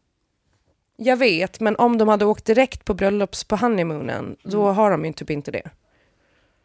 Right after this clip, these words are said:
Speaker 2: Jo, men alltså, det är ju
Speaker 1: Men
Speaker 2: inte
Speaker 1: om hon hade
Speaker 2: tio
Speaker 1: gift sig
Speaker 2: veckor,
Speaker 1: där
Speaker 2: utan det
Speaker 1: inne.
Speaker 2: handlar ju om två veckor som hon inte får ha kontakt.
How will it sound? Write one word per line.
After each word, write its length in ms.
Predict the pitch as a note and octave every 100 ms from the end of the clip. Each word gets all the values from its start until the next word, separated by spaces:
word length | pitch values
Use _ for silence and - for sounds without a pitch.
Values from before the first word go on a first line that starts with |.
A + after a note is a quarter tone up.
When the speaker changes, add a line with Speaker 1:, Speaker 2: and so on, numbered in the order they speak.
| _ G#3
Speaker 2:
Jo, 60 |
men 100 | G#3
alltså, 160 | G3+ G3
det 100 | G#3
är 20 |
ju 60 | G#3
Speaker 1:
Men 60 |
Speaker 2:
inte 100 | G3+
Speaker 1:
om 60 | G3
hon 80 | -
hade 140 | F#3+
Speaker 2:
tio 80 | G3+
Speaker 1:
gift 160 | G#3 -
sig 100 | A3
Speaker 2:
veckor, 80 | F3
Speaker 1:
där 60 |
Speaker 2:
utan 100 | F#3+
det 60 | F#3+
Speaker 1:
inne. 0 |
Speaker 2:
handlar 180 | G3 F#3
ju 20 |
om 40 | F3+
två 180 | - G3+
veckor 500 | E3+ - - C#3+ D#3+ -
som 200 | - D3+
hon 120 | D#3
inte 140 | -
får 100 | -
ha 140 | - - E3+ _ -
kontakt. 440 | E3 - - -